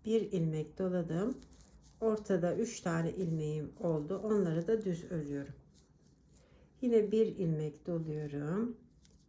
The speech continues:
Sola doğru iki ilmeğimi bir aldım. Bir düz, bir ters ve kenar ilmeğiyle sıramı tamamladım.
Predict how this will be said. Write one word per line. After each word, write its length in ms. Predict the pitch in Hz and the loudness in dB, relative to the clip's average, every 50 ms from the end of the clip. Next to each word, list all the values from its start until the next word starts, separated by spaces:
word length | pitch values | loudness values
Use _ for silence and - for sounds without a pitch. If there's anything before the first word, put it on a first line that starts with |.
| _ _ _ - _ - - - - - - - - - - - - - - - - - - - - - - - - - - - | _ _ _ -20 _ -20 -20 -20 -20 -20 -20 -20 -20 -20 -20 -20 -20 -20 -20 -20 -20 -20 -20 -20 -20 -20 -20 -20 -20 -20 -20 -18
Sola 640 | - - - - - - 208 196 190 185 185 170 151 | -14 -12 -10 -10 -8 -4 -2 -2 0 0 0 0 0
doğru 300 | 151 147 143 139 135 127 - 156 | -2 -2 -2 -4 -6 -6 -8 -8
iki 280 | 165 - - - 196 | -10 -10 -8 -6 -4
ilmeğimi 580 | 180 165 160 151 147 143 143 143 139 135 - - | -2 -2 -2 -2 -4 -4 -4 -4 -6 -6 -4 -2
bir 140 | 175 196 208 | 0 0 0
aldım. 520 | 202 196 196 196 190 190 196 185 190 190 | 0 0 0 -2 -2 -2 -2 -2 -2 2
Bir 300 | 208 220 214 202 180 156 | 4 4 4 4 2 0
düz, 500 | 156 156 160 185 226 277 277 - - - - - - - - - - - - - - - - - | -2 0 2 2 2 2 0 -4 -10 -18 -20 -20 -20 -20 -20 -20 -20 -20 -20 -20 -20 -18 -8 -2
bir 160 | 240 226 220 214 214 - | 2 2 2 2 -2 -6
ters 420 | - - 160 160 180 220 214 - - | -8 -4 -2 -2 -2 -2 -2 -2 0
ve 180 | 202 196 190 | 2 2 2
kenar 380 | 190 - 196 190 190 185 185 175 | 2 0 0 2 2 2 0 0
ilmeğiyle 480 | - 170 160 156 147 143 143 143 147 143 | -2 -2 -2 0 0 0 -2 -2 -2 -4
sıramı 440 | - - - 185 185 190 233 254 | -6 -6 -6 -4 -2 0 0 0
tamamladım. 560 | 254 - 190 170 156 143 139 135 127 127 123 | 0 0 0 0 2 0 0 0 -2 -2 -4